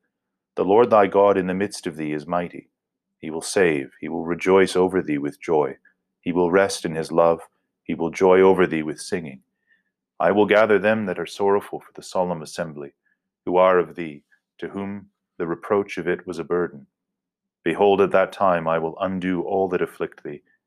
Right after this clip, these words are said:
and I will save her that halteth, and gather her that was driven out. And I will get them praise and fame in every land where they have been put to shame.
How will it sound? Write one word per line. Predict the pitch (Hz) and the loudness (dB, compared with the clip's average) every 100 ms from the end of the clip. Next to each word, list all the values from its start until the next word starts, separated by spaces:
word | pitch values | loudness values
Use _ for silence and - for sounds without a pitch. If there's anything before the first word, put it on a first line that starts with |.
| _ | _
and | 85 | -2
I | 85 | 2
will | 87 90 | 2 0
save | - 95 92 | 2 0 0
her | 98 | 0
that | 85 82 | 0 0
halteth, | 101 92 - - - | 0 0 -4 -20 -20
and | 73 | -6
gather | 82 87 95 | 2 2 2
her | 90 92 90 | 2 0 0
that | 80 | -4
was | 87 | -6
driven | - 85 82 | -2 -2 -2
out. | 80 76 - _ _ _ _ | -6 -8 -12 _ _ _ _
And | 82 85 | -4 2
I | 87 | 4
will | 90 92 | 4 2
get | 95 - | -2 -4
them | 87 | -8
praise | - 104 85 73 73 | -2 0 0 -2 -10
and | 73 | -12
fame | - 92 85 78 | -4 -2 -2 -2
in | 80 | -4
every | 80 92 | 0 0
land | 85 76 76 76 | 2 0 -4 -10
where | 78 | -6
they | 78 | -2
have | 80 76 | -2 -4
been | 78 | -8
put | - - | -8 -12
to | 76 | -12
shame. | - 82 73 - | -10 -10 -10 -14